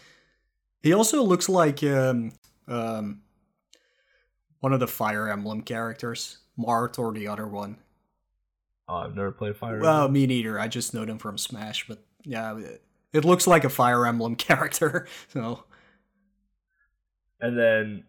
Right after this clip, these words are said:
Speaker 2: as we get towards the background, it looks like the ca-, the castle, which is in a very ugly yellow, is sitting in some clouds floating in the sky.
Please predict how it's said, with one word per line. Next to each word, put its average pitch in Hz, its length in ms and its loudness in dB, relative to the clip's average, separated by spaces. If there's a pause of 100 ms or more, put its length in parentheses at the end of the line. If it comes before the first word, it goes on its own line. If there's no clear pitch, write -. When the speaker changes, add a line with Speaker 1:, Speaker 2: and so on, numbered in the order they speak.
(120)
Speaker 2:
as 147 220 2
we 165 60 -4
get 151 240 -2
towards 131 260 4
the 110 80 -8
background, 120 600 2
it - 180 -2
looks 151 280 -2
like 147 240 0 (160)
the 110 180 -8
ca-, - 280 -14
the - 120 -2
castle, 190 520 0
which 123 160 0
is 120 240 0
in 107 420 0 (520)
a - 60 -18 (200)
very 147 280 8
ugly 104 300 -2
yellow, 95 500 -4 (560)
is 147 260 2
sitting 190 280 -4
in 175 120 -2
some 135 220 -2
clouds 156 680 2
floating 139 600 -4
in 117 140 -8
the 92 100 -4
sky. 147 640 0